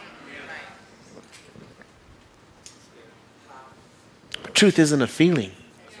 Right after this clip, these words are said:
my friends. Truth is truth, <laughs> whether I like it or not. Whether I feel it or not. Truth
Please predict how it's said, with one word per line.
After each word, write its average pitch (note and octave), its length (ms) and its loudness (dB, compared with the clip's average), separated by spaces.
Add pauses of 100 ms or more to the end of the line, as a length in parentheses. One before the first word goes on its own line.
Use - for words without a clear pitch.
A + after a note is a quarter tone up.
(100)
my A2 120 4
friends. - 580 -4 (1500)
Truth A#3 240 10
is E3+ 180 10
truth, A#3+ 380 8
<laughs> - 540 0
whether D3 240 12
I - 20 8
like B2 300 6
it A2 80 4
or G2 80 0
not. A2 420 4 (760)
Whether C3 260 10
I A2+ 160 10 (220)
feel E4+ 500 10
it C3+ 100 8
or A2 100 4
not. G2+ 480 -4 (680)
Truth - 440 6